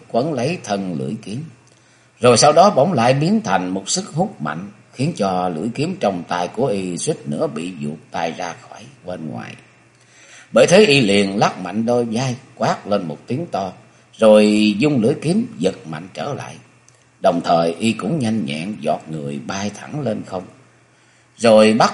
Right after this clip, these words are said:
từ trên giáng thẳng thế kiếm trở xuống, chiếu ngời như một cái móng bạc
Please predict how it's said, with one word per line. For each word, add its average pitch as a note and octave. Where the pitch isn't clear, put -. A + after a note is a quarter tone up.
từ G2
trên C#3
giáng D#3+
thẳng D3
thế C#3+
kiếm D#3
trở -
xuống, C3
chiếu D3+
ngời D2+
như F2
một C2
cái A#2+
móng A#2+
bạc B1